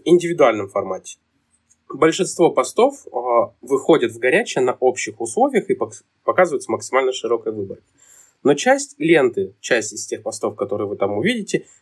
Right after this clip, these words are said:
как раз будут находиться в рамках рекомендательной системы, популярной в том числе и на других площадках. Был эксперимент, когда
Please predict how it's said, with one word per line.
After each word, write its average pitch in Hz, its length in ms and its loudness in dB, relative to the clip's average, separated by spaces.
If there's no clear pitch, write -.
как - 180 -2
раз 196 220 2
будут 160 300 -2
находиться 123 480 -2
в 107 60 -6
рамках 131 360 -2
рекомендательной 113 720 0
системы, 104 600 -2
популярной 113 560 -2
в - 60 -12
том 131 160 -2
числе 117 300 -2
и 113 320 -2
на 107 180 -6
других 107 360 -8
площадках. - 540 -10
Был 165 460 4
эксперимент, 175 720 0
когда 139 520 2